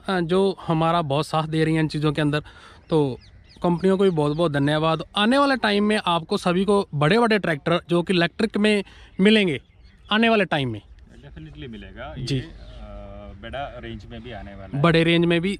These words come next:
Speaker 1: आने वाला है और किसानों का जो खर्चा है, वो कम होगा। तो
Speaker 2: अ, बैटरी दिखा देता हूँ।
Speaker 1: जी, जी।
Speaker 2: ये इसका बैटरी पैक है, पूरा का पूरा पावर पैक ये है। ये इंडिया, इंडिया में मेड है।
Speaker 1: जी।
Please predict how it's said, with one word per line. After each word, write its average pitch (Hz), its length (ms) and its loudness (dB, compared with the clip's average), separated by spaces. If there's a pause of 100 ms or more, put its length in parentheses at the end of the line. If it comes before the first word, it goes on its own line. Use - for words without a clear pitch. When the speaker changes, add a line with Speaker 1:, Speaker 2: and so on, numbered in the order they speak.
(120)
Speaker 1:
आने 156 260 2
वाला 160 220 0
है 170 140 -4 (100)
और 165 220 0
किसानों 160 440 0
का 165 160 -2
जो 160 140 0
खर्चा 151 320 -2
है, 160 60 4
वो 156 80 2
कम 156 180 -2
होगा। 151 400 0 (680)
तो 107 320 -10 (560)
Speaker 2:
अ, 107 120 -8
बैटरी 135 360 -2
दिखा 135 240 -4
देता 117 200 -4
हूँ। 165 140 -4
Speaker 1:
जी, 196 160 2
जी। 147 220 -2 (1500)
Speaker 2:
ये 175 120 -4
इसका 190 200 -4
बैटरी 143 420 -2
पैक 143 260 -2
है, 156 360 -4
पूरा 156 200 0
का 165 100 -4
पूरा 143 240 -4
पावर 123 280 -4
पैक 131 280 -6
ये 127 120 -6
है। 143 320 -6
ये 160 80 -4
इंडिया, 151 480 -4
इंडिया 127 300 -2
में 147 100 -6
मेड 113 260 -6
है। 123 100 -4 (180)
Speaker 1:
जी। 139 220 0